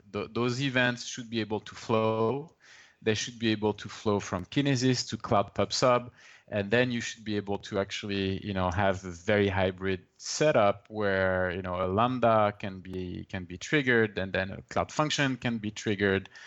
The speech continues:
Uh, you know, there shouldn't be, uh, there shouldn't be any, any, I mean, too many, too much issues there. There's another bit that's going to help in the, um,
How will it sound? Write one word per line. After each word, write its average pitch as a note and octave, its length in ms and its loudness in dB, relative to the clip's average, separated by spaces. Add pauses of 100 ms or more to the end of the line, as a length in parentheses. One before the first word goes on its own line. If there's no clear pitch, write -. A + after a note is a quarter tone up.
(280)
Uh, F2 440 4
you G#2 80 -4
know, F#2+ 140 0
there G#2+ 180 2
shouldn't G#2+ 420 0
be, G2+ 300 6
uh, F2+ 360 2 (460)
there G#2 100 4
shouldn't G#2+ 360 0
be G2 160 2
any, F#2 460 2
any, F2+ 460 -2 (400)
I - 40 -4
mean, G2 160 2
too B2+ 160 2
many, A2+ 220 6
too - 180 -2
much G#2 260 2
issues G2+ 300 -4
there. - 220 -2 (540)
There's A2+ 200 6
another D3+ 380 4
bit B2+ 340 0
that's A2+ 200 0
going A2 160 -4
to - 160 -12
help G#2 440 0 (120)
in G#2 240 -8
the, F#2+ 280 -2
um, F2+ 300 0